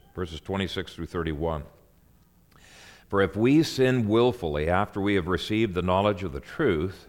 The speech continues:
there no longer remains a sacrifice for sins, but a certain fearful expectation of judgment and fiery indignation, which will devour the adversaries," and that's literally, "which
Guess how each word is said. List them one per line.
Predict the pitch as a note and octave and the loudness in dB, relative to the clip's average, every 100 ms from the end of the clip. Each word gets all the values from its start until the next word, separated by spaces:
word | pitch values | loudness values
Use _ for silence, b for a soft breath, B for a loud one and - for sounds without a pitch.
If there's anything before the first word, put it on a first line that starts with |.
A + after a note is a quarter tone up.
| - | -10
there | E2 G#2 A2+ F#2+ | 0 4 4 0
no | F#2+ B2+ | 2 4
longer | D3 C3+ C3 B2 B2 | 6 6 4 4 2
remains | A2+ G#2+ G#2 A2 F#2+ | 2 2 0 0 -4
a | F#2 | -8
sacrifice | - A2 - F2 - D2+ D#2+ E2 | -4 -4 -2 -8 -4 -2 -2 -4
for | - D#2+ | -10 -10
sins, | D#2 - B2 F2+ B1 - - _ B B B - | -10 -8 -4 -4 -8 -16 -20 _ B B B -2
but | F2+ | 0
a | |
certain | E2+ - C3 D3 D#3 D#3 - | 0 2 0 2 -2 -2 -6
fearful | - - B2+ C#3+ C#3+ C#3+ C#3+ - | -16 0 2 2 2 -2 -2 -2
expectation | B2 - - B2+ - A#2 A2+ A2+ A#2+ | -4 -4 -6 -6 -4 -2 -2 -2 -6
of | G#2 F2+ | -6 -8
judgment | E2 G#2+ G#2+ G#2 A2 A2 - | -2 0 0 -2 -4 -4 -4
and | F2 | -6
fiery | - - G#2+ B2 B2+ C3 | -6 -4 0 0 0 -2
indignation, | - A2+ A2+ G#2 F#2 G2 E2+ - D2+ D#2 F2 B B B | -2 -4 -2 -2 -2 -4 -4 -6 -6 -6 -8 B B B
which | G2 - | -2 0
will | G#2 F#2+ | -2 0
devour | E2+ G2 G#2+ G#2+ | 4 4 6 4
the | G2 F#2 | 2 -4
adversaries," | E2 F#2+ E2 D#2+ E2+ D#2 E2 G#2 G2+ | -4 -2 -4 -4 -4 -2 0 -2 -4
and | E2 D#2+ | -6 -4
that's | F2 - | -6 -6
literally, | F#2+ A2 C3 G2+ F2 D#2+ E2 G2 | -2 2 4 4 2 2 0 0
"which | F#2 F#2+ - | 0 -2 -4